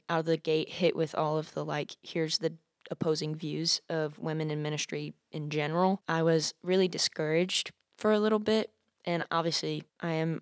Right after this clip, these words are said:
I do feel discouraged sometimes, but it takes the people, it takes God assuring me almost every morning that he's the one who gets to call people, not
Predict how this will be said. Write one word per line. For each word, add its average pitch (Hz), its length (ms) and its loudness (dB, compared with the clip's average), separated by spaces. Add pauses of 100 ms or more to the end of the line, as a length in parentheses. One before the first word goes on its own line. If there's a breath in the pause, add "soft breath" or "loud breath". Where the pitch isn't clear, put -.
I 170 100 2
do 175 120 2
feel 165 180 2
discouraged 151 500 0
sometimes, 165 720 -2 (140)
but 160 360 2
it 175 120 -2
takes - 260 -2
the 175 80 -4
people, 165 540 2 (160)
it 180 80 -4
takes 190 260 0 (120)
God 175 440 2 (100)
assuring 170 540 0
me 156 260 -4 (120)
almost 170 340 -4
every 165 300 0
morning 160 600 -4
that 170 400 -4 (100)
he's 190 340 0
the 175 100 2
one 165 140 0
who 170 100 0
gets 156 160 0
to - 80 -2
call 160 260 -2
people, 180 580 -2
not 156 340 -2